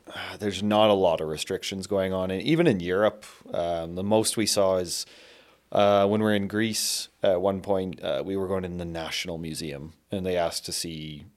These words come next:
uh, proof of vaccination. Uh, and that was kinda it. Every once in a while, you'd get a shop owner who would say, "Hey, could you put your mask on?" And then when you get to the Middle East, it completely disappears. There's none of that.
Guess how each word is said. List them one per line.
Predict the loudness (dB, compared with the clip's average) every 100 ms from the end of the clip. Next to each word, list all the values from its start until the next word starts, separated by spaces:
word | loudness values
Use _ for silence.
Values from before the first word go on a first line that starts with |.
| _ -12
uh, | -10 -10 -8
proof | -8 -6
of | -8
vaccination. | -6 -6 -8 -10 -12 -12 -14 -18 _ -20 _ -20 -20 -20 _ -2
Uh, | 0 2
and | 2
that | 2
was | 2
kinda | -2 -4
it. | -4 0
Every | 4 6 6
once | 4 2
in |
a | 4
while, | 4 6 4
you'd | 2 0
get | -2 -2
a |
shop | 0 0 0
owner | -2 -4 -6 -6
who | -6
would | -6
say, | -4 -6
"Hey, | -6
could | -10 -14
you | -12
put | -10
your | -10
mask | -10 -8 -10 -10
on?" | -14 -16 _ _ _ _ _ -2
And | 2 4
then | 4 2
when | 2
you | 2
get | 0 -2
to |
the | -4
Middle | -4 -2 -2
East, | -4 -6
it | -8 -8
completely | -14 -12 -10 -10
disappears. | -10 -10 -12 -14 -12
There's | -12 -10
none | -12
of | -10
that. | -12 -12